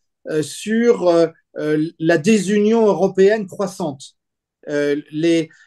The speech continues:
le fait que la Slovaquie rejoigne la Hongrie pour refuser,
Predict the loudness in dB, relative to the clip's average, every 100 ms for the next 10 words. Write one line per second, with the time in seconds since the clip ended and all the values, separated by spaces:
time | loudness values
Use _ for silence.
0 | _ -2 0 2 2 2 0 2 0 -2
1 | -4 -2 -4 -8 -10 -6 -4 -2 -4 -2
2 | -4 -6 -6 -8 -6 -8 -8 _ _ -10
3 | 0 2 2 -2 -4 4 4 4